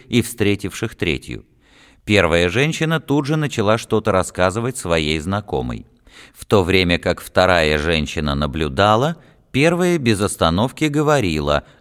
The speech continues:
а третья слушала. Когда они, наконец, разошлись, первая женщина восторженно воскликнула: «Это одна из самых умных женщин, которых я встречала».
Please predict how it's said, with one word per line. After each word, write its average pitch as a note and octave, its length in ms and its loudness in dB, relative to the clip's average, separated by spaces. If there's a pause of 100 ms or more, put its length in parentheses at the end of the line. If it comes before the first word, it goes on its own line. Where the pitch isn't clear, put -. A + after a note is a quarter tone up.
а G#2+ 140 0
третья F3 520 -2
слушала. C2+ 760 -6 (420)
Когда F2 360 0
они, D#2 180 -2
наконец, E2 480 -2
разошлись, G2 720 -2 (300)
первая F2+ 420 2
женщина B2 480 -2
восторженно F#2+ 680 0
воскликнула: D#2 720 -4 (440)
«Это B2+ 400 4
одна A2 540 2
из A#2+ 140 -4
самых A#2+ 600 -2 (100)
умных D3 640 0
женщин, C3+ 720 -2
которых G#2 540 0
я D#2+ 160 0
встречала». D2+ 720 -2